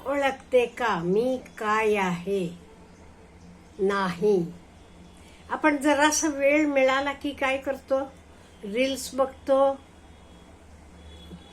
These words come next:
किंवा सिनेमा बघतो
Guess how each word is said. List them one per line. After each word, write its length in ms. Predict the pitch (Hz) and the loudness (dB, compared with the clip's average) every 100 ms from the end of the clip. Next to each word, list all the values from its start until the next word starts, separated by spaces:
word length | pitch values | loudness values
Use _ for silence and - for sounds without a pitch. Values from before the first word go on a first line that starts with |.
| - | -12
किंवा 760 | 247 226 240 254 262 262 262 262 | -6 2 4 6 4 2 0 0
सिनेमा 600 | 254 - 262 254 247 254 262 | -2 -2 2 4 4 4 2
बघतो 800 | 254 247 - 262 262 262 262 | -2 -6 -6 0 2 0 -2